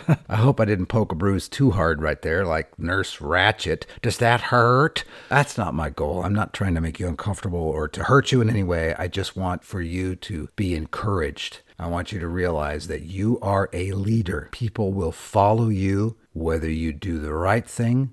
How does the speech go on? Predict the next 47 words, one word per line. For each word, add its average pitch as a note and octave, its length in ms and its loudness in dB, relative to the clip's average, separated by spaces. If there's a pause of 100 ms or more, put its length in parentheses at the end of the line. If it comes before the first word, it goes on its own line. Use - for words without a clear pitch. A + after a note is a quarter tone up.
(100)
or A2 200 2
not. F#2 500 0 (280)
If C#2 220 -12
you G#2+ 360 0
stay A#2+ 320 2
in B2 100 6
the B2 80 4
game, B2+ 560 0
the - 100 -10
people F#2+ 560 -6
who - 140 -14
follow F#2+ 460 0
you D#2 400 -6
will F#2+ 120 -4
stay - 480 -6
in D#2+ 120 -6
the F#2 60 -6
game. F#2+ 440 -4 (840)
If C#2 220 -8
you A#2 220 6
give A#2 200 4
up, D2 300 -4 (140)
it's D#2 240 -6
not A2 180 -2
like F#2+ 200 -4
people E2+ 240 -6
decide, F2+ 600 0
"Oh, D#3+ 100 6
I'm E3 60 6
not E2+ 180 2
gonna E2+ 200 -4
follow F2+ 400 2
her, G2 360 4
I'm F2 120 2
not A#2+ 180 2
gonna E2+ 160 -4
follow D#2+ 360 0
him G#2 340 -2
'cause - 180 -12
they G2 220 0
gave E2 260 -4
up." D#3+ 320 2
No, B2 220 -2 (180)
they'll D#2+ 220 -2
give D2+ 200 -4
up D#2+ 240 -6
too. G2+ 320 -8